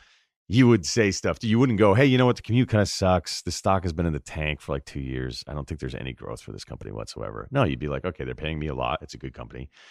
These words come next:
And, um, you know, it's better than not having a job. So I'm out." Mike McCarthy in Dallas.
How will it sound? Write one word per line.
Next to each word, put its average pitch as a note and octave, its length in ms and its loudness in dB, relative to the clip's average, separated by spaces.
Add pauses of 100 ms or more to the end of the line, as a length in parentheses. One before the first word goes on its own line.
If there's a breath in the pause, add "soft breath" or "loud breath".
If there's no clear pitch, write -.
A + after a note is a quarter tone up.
(260 soft breath)
And, B1 560 -8
um, A#1+ 420 -8 (100)
you E2+ 80 -6
know, A#1+ 180 -8
it's - 100 -14
better D2 160 -2
than C2+ 160 -4
not C#2 180 -2
having C#2+ 240 -4
a C2 40 -4
job. C#2 340 -2 (180)
So A#1+ 320 -6
I'm C2+ 220 -2 (100)
out." D#2 300 0 (1500 soft breath)
Mike E3 200 8
McCarthy E3 420 8
in C3 80 4
Dallas. A#2+ 500 6